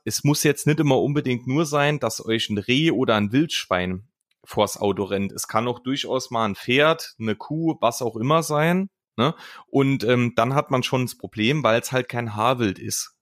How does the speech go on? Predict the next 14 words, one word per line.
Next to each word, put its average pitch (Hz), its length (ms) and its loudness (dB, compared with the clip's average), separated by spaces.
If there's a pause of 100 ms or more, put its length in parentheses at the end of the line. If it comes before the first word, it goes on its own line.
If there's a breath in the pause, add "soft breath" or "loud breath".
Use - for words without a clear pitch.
ne? 120 200 2 (1120 loud breath)
Deswegen 160 680 2 (180)
hier 151 320 2
immer 143 220 0
drauf 127 280 -2
schauen, 131 360 0
im 101 100 -6
besten 123 360 -2
Fall, 120 300 0
dass - 300 -6
jeder 139 380 0
Tierzusammenstoß 131 1000 -2
mitversichert 127 640 0
ist, - 240 -2